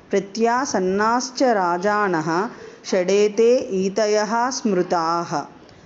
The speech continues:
అని అభియుక్త వచనము. అతివృష్టి, అనావృష్టి, మిడతల బాధ, ఎలుకల వలన బాధ,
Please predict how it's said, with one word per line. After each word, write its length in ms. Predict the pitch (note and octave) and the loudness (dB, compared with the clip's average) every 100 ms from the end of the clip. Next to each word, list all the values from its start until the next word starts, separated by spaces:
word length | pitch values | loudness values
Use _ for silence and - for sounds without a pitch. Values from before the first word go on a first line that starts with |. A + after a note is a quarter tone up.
| - | -8
అని 400 | F#3 G#3+ F3 A3+ - - - - | -2 2 2 0 -4 -16 -20 -6
అభియుక్త 600 | F3 F#3 C4 C#4 B3+ - | -4 0 2 2 0 -2
వచనము. 720 | A#3+ F3 F3+ D3 C#3 C3 - - - - - | 0 0 -2 -2 -2 -6 -10 -20 -20 -14 -8
అతివృష్టి, 840 | E3+ B3+ B3+ C4+ - C#4+ D4 D4 F#3 | -2 2 2 0 0 0 2 0 -2
అనావృష్టి, 880 | E3+ F#3 G3+ G3 G3+ - G#3 G3+ - | 0 0 0 0 -2 -2 -2 -2 -4
మిడతల 480 | G3+ F3+ G#3+ B3+ C4 | -2 0 0 2 2
బాధ, 720 | A3 F3+ E3 D#3+ E3 F3 - | 2 0 -2 -4 -4 -4 -2
ఎలుకల 460 | E3+ E3+ F#3+ B3+ C4+ | 0 2 0 2 2
వలన 380 | G#3+ F3+ F#3 A3+ | 2 0 0 0
బాధ, 600 | E3+ C#3+ D3+ D3+ D#3+ | 0 -2 -2 -4 -4